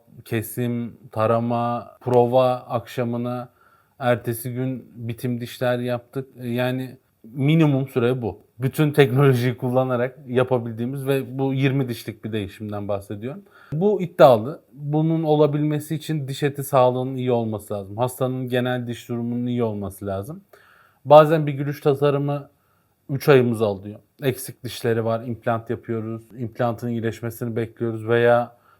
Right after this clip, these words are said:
çok problemli dişleri var. Dolgular, kanal tedavileri, diş eti sağlığı, birçok yoldan geçip en son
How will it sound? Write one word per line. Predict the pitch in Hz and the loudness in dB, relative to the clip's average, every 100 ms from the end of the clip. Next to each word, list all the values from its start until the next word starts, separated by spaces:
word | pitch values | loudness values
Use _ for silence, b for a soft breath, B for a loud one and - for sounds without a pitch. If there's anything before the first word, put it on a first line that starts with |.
| _ | _
çok | 147 139 | -4 0
problemli | 139 127 117 110 104 | 2 2 2 0 -2
dişleri | 98 - 104 98 | -10 -10 -8 -6
var. | 104 110 98 123 | -8 -12 -18 0
Dolgular, | 127 120 113 117 117 | 4 4 4 2 2
kanal | 120 117 113 | 0 -2 -2
tedavileri, | 110 117 110 110 104 110 104 110 113 113 _ | -4 -4 -2 -4 -4 -4 -4 -6 -8 -12 _
diş | 117 - | -8 -2
eti | 123 120 | -2 -2
sağlığı, | - 120 113 110 117 117 117 | 0 2 2 0 -4 -6 -8
birçok | 120 143 147 131 - _ 135 | -6 -2 0 -2 -4 _ 0
yoldan | 127 139 127 139 143 | 6 6 6 4 2
geçip | 131 123 - 190 _ b b b 170 | 0 -2 -4 -8 _ b b b 0
en | 160 | 0
son | 139 143 165 151 143 | 2 0 -2 -4 -8